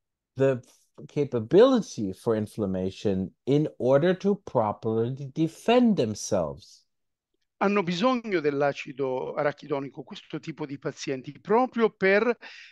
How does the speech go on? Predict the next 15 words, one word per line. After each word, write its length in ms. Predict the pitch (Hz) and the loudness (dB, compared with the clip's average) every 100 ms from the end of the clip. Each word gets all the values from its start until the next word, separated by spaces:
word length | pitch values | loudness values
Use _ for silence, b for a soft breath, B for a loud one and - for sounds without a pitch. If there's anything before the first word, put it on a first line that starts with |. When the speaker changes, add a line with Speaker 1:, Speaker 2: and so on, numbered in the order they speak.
| B | B
Speaker 2:
poter 640 | 175 170 196 196 170 147 b b | -4 2 4 4 4 2 b b
stimolare 720 | - - 185 170 190 214 180 | -10 -4 0 2 4 4 2
l'infiammazione 1300 | 156 151 139 - - _ - 147 143 139 - 147 147 196 | 0 -4 -10 -16 -20 _ -4 -4 -4 -6 -6 -4 -2 -2
che 100 | - | -4
poi 220 | - 156 | -4 -6
serve 680 | - 175 156 147 160 180 | -2 0 0 0 -4 -6
come, 480 | 170 - 151 156 160 B B B | -8 -4 -2 -2 -4 B B B
eh, 280 | - 196 139 | -8 -6 -6
fenomeno 720 | 135 - 160 151 143 147 147 147 | -8 -6 -2 -2 -2 -2 -2 -4
protettivo. 840 | 180 139 - - - 135 113 117 _ _ _ _ _ _ _ _ _ _ _ _ _ _ _ _ _ _ _ _ _ - | -10 -16 -18 -18 -14 -12 -12 -16 _ _ _ _ _ _ _ _ _ _ _ _ _ _ _ _ _ _ _ _ _ 2
Speaker 1:
Looking 340 | 160 190 185 | 2 4 4
at 80 | 180 | 6
the 100 | 170 | 4
different 380 | 180 170 175 165 | 2 0 -2 0
categories, 1000 | 156 135 127 120 98 95 92 101 - | 2 2 0 -4 -6 -4 -4 -6 -10